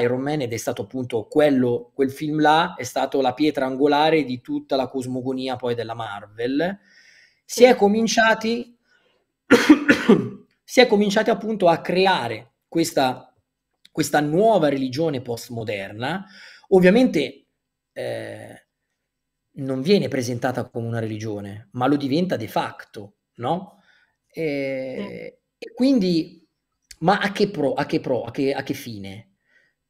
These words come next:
Speaker 1: Per appunto cominciare a veicolare, eh, in modo subliminale non solo i precetti, i precetti di una nuova,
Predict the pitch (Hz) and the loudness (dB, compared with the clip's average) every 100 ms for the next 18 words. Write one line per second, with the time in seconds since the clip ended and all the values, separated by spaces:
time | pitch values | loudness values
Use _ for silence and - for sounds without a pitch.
0 | _ 262 277 277 262 277 285 - - _ | _ 4 6 6 6 2 2 -6 -18 _
1 | _ _ _ _ _ _ _ 170 175 226 | _ _ _ _ _ _ _ -2 -2 -2
2 | 240 220 240 247 240 - - 190 208 202 | -2 0 4 4 4 -2 -2 0 0 4
3 | 220 170 151 143 170 165 196 208 170 127 | 6 6 4 2 -2 0 4 4 4 0
4 | 113 110 - _ _ _ 120 113 110 110 | -4 -10 -18 _ _ _ -18 -16 -14 -14
5 | 110 117 143 185 220 156 151 - 247 247 | -14 -6 -2 2 2 4 0 0 -2 -2
6 | 175 180 165 160 147 135 139 175 226 - | 0 -2 -2 -2 -2 -2 -2 -2 -4 -14
7 | _ _ _ _ _ 175 202 202 302 285 | _ _ _ _ _ 0 2 2 6 6
8 | 185 160 156 156 147 - 170 175 - - | 8 6 2 -2 -2 0 2 0 -4 -10
9 | 175 175 180 180 - - 151 160 - 175 | -6 -4 -4 -6 -14 -12 -6 -6 0 0
10 | 190 180 135 151 156 135 131 156 156 151 | 0 -4 -6 -4 -4 -4 -2 -2 0 0
11 | 156 156 - | 0 -4 -18